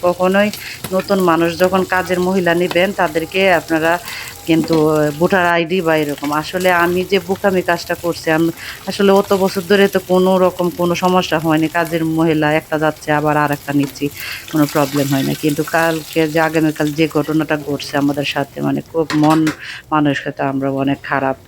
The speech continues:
আর করে যে এতগুলা টাকা মানুষের, এমনি মানুষের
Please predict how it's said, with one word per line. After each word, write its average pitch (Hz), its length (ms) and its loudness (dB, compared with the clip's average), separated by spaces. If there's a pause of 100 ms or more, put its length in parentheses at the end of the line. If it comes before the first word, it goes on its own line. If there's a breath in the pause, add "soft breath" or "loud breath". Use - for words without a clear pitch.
(180)
আর 143 180 -6 (100)
করে 143 280 0
যে 143 60 0
এতগুলা 151 540 2
টাকা 151 420 -2 (220)
মানুষের, 139 440 -2
এমনি 180 380 2
মানুষের 175 360 2